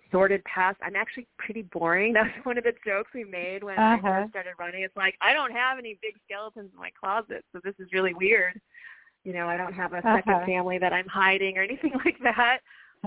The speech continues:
Speaker 1: I'm really just an
Speaker 2: Uh-huh.
Speaker 1: everyday person who wants to help. I mean, I, I have spent the last, well, really my whole life, I've been a helper, and, um,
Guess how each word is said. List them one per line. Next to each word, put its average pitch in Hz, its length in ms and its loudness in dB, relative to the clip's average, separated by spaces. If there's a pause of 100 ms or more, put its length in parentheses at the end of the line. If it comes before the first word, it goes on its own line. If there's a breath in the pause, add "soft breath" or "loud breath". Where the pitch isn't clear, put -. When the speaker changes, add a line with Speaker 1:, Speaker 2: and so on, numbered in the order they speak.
Speaker 1:
I'm 220 160 -2
really 277 240 -2
just 220 160 -6
an 214 140 -4
Speaker 2:
Uh-huh. 214 120 -2
Speaker 1:
everyday 185 440 -8
person 185 720 -10 (320)
who 285 140 -8
wants 185 340 -6
to 170 60 -14
help. 131 300 -10 (260)
I 170 120 -6
mean, 165 200 -6
I, 160 340 0
I 165 160 6
have 170 260 0
spent 170 400 0 (920 soft breath)
the 180 60 2
last, 165 360 4 (1200)
well, 233 240 4
really 233 240 -4
my 185 160 -10
whole 180 200 -12
life, 151 220 -8
I've 156 160 -20
been 180 140 -10
a 180 80 -12
helper, 196 680 -6
and, 156 580 -10 (120)
um, 147 560 -6